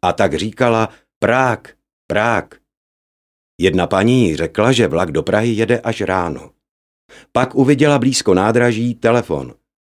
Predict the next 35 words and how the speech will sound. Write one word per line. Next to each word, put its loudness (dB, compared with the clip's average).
Šla 0
tam 0
a -2
zatelefonovala 2
do 2
Prahy. -4
Její 2
kamarádka 2
Laura 4
řekla, 0
že -2
pro -2
ní -2
přijede 0
autem. -4
Margot 2
čekala 0
asi 0
dvě 4
hodiny, 0
protože 2
Laura 4
zapomněla 0
mapu 0
a 0
musela 2
hledat 0
cestu. -4
Pak 0
Laura 4
přijela 2
a 2
jeli 2
do 2
Prahy. -2